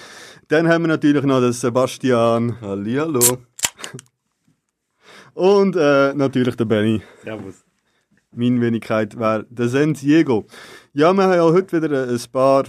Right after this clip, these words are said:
Speaker 1: mehr oder weniger interessante Themen hoffentlich für euch vorbereitet.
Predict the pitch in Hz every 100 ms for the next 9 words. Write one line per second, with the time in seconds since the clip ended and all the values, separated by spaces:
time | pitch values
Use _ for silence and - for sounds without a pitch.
0 | 131 139 143 131 139 139 127 135 127 127
1 | 120 127 139 139 131 - 160 185 180 165
2 | 160 175 160 151 - 151 160 143 - 135
3 | 151 151 160 147 147 147 151 147